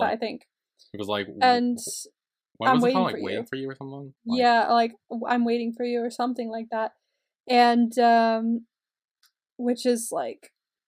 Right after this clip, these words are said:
Speaker 1: obviously about Sojun. It has to be. It, like, can't be about, I don't think it's about the Sungun at all. Um, but I'm pretty sure it's about Sojun.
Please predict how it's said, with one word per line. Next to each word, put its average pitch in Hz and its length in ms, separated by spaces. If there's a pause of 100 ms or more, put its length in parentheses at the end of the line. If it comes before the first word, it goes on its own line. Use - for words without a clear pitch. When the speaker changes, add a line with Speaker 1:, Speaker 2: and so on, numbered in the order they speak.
(520)
Speaker 1:
obviously 240 760
about 233 240
Sojun. 233 400 (140)
It 254 100
has 277 320
to 240 100
be. - 160
It, 220 80
like, 240 200
can't 247 180
be 247 120
about, 220 300
I 269 120
don't 311 100
think 262 140
it's 220 80
about 220 260
the - 120
Sungun 226 260
at 220 100
all. 226 360 (420)
Um, 233 560 (480)
but 247 120
I'm 233 160
pretty 302 220
sure - 140
it's 233 100
about - 140
Sojun. 175 340